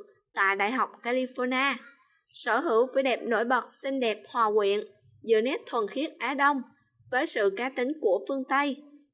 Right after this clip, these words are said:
nên Jennifer sớm tham gia các cuộc thi nhan sắc lớn trên đất Mỹ và giành được nhiều danh hiệu. Trước khi có cuộc sống hiện tại,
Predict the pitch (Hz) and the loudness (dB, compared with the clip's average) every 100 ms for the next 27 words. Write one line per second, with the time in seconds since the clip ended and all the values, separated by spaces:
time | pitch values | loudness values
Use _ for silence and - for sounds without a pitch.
0 | _ - 302 330 294 302 302 302 302 311 | _ -6 0 0 0 0 -2 0 0 0
1 | 302 _ _ - 269 269 415 - 285 269 | -2 _ _ -10 -2 0 0 -2 -2 0
2 | 262 254 262 320 - 214 175 269 240 247 | 0 -2 -4 -6 0 0 0 -2 -2 -2
3 | 240 240 269 262 233 311 - 254 226 247 | -4 -6 -4 0 0 0 -6 -4 -2 -2
4 | 302 240 185 269 - _ _ _ _ _ | -2 0 2 0 -2 _ _ _ _ _
5 | - 254 247 240 247 226 226 233 240 226 | -6 -2 0 0 0 2 0 2 2 2
6 | 240 254 247 196 214 - - - _ _ | 0 0 2 4 2 0 -18 -20 _ _
7 | _ _ - 349 392 349 320 320 285 339 | _ _ -4 -2 0 0 -2 0 -2 0
8 | 214 196 247 254 339 208 196 220 208 | 0 0 0 0 0 -2 0 0 0